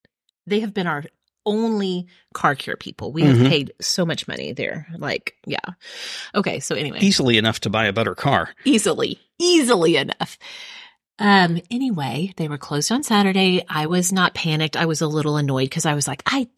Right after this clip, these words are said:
Speaker 1: just got this back from the shop."
Speaker 2: Right.
Speaker 1: So Monday morning, I take it and, uh, well, I'm going to take the car, but you were like, "Hey,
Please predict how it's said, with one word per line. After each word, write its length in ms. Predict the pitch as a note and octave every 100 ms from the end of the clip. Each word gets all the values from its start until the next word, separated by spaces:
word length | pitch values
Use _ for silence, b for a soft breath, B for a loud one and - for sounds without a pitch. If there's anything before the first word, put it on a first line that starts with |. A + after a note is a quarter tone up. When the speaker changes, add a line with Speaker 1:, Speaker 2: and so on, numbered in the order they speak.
| -
Speaker 1:
just 400 | - - - -
got 180 | - C4+
this 160 | F#3 -
back 220 | - -
from 160 | - -
the 80 |
shop." 240 | - - -
Speaker 2:
Right. 240 | A#2 - B B B
Speaker 1:
So 340 | - - G3 F3+
Monday 300 | F3 G3+ B3
morning, 420 | E3 C3 G2 D3 -
I 120 | D#3
take 340 | - C#3+ C3
it 320 | C3 - - - _
and, 640 | F3 D#3 D3 C#3 C#3 C3+ - - -
uh, 340 | D3+ - -
well, 160 | G#3+ F#3
I'm 120 | F3+
going 220 | G3 F#3+
to 140 | E3+ D3+
take 400 | - C#3 - - _ _ _ -
the 120 | E3
car, 280 | - C#3+ C#3+
but 280 | A3+ F#3
you 140 | G3 B3+
were 100 | C4+
like, 220 | F3+ -
"Hey, 320 | - A3 E3